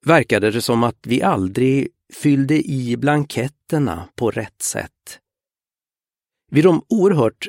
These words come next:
sällsynta tillfällen då någon av våra kandidater lyckades få med sitt namn på valsedeln anfördes genast någon långsökt orsak till att de ändå inte var valbara.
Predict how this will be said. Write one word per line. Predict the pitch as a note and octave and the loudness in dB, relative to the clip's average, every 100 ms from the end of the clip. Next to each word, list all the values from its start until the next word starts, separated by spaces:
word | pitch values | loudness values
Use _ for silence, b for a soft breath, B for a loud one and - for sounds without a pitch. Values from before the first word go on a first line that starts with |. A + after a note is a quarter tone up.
| - | -8
sällsynta | - E3 A2 - D3+ A2 G#2 | 0 0 0 0 -2 -2 -4
tillfällen | - A2+ E2+ - F2 E2+ F#2 F2 D2 B - | -4 -4 -6 -6 -6 -4 -2 -4 -8 B -4
då | G#2+ | -2
någon | G#2+ C3+ B2+ | 2 2 2
av | A2 | 0
våra | A#2 F2+ | -2 -2
kandidater | - G2+ A2+ G#2 E2 E2+ - F#2+ F#2 B B B | -4 -4 -2 -2 -2 -4 -4 -2 -4 B B B
lyckades | B2+ D3 - D#3 D3+ - | -2 0 2 2 0 0
få | D#3 | 0
med | B2 A2 - | 2 0 -2
sitt | G2+ - | -4 -2
namn | G2+ G2 G#2 G#2+ | 0 0 0 0
på | F2+ G#2+ | -2 -2
valsedeln | A2+ E2+ - F#2 F2+ G2 D2 C2 b b b b _ - | -2 -2 -4 -6 -6 -6 -8 -10 b b b b _ 0
anfördes | D3+ G2+ G2 A#2 B2 A#2+ - | 2 2 0 0 2 0 -2
genast | B2+ D3+ A2+ B2 C3+ - | 0 0 2 2 0 -2
någon | G#2+ G2 F2+ F2 | -2 -2 -2 -4
långsökt | G2 B2+ A2 F2+ E2+ - A2+ G#2 - | 0 0 0 -2 -4 -2 -2 -2 -6
orsak | C3 F2+ - - G#2 F2 - - B B | -6 -6 -6 -2 -2 -2 -10 -20 B B
till | - B2 | -2 0
att | A#2 | 2
de | B2 A#2 | 0 0
ändå | - C3+ G2+ C#3 | 0 0 0 -4
inte | - F#3 G2 - C#3+ | -2 -2 -2 -4 -4
var | G#2 F#2 | -4 -4
valbara. | A2 B2+ D2 D#2 E2 F#2 F2 - | -4 -6 -6 -10 -12 -12 -12 -14